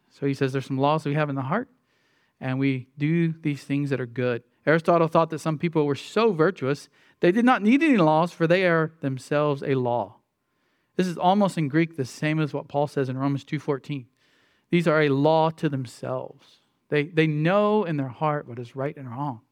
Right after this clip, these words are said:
even if they've never read the Mosaic Law. The Stoic philosophers of Paul's day thought that living virtuously was the same as living in accord with nature.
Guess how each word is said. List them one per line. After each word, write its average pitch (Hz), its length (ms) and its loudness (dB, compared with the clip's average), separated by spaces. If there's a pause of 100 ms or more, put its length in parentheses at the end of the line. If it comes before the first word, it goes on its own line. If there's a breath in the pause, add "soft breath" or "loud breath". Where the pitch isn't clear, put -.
(440)
even 160 240 2
if 160 100 -4
they've 160 160 0
never 143 320 0
read 127 360 -2
the 131 80 -8
Mosaic 131 400 -4
Law. 214 200 -2 (1000)
The 165 60 -6
Stoic 208 280 2
philosophers 160 460 0
of 139 100 0
Paul's 165 300 0
day 135 320 -2 (260 soft breath)
thought 180 220 2
that 180 120 2
living 175 400 4
virtuously 151 600 0
was 139 160 -2
the 139 80 -2
same 165 480 -2 (320 soft breath)
as 139 180 -2
living 151 320 2
in 156 80 2
accord 147 380 0
with 143 180 -4
nature. 131 560 -10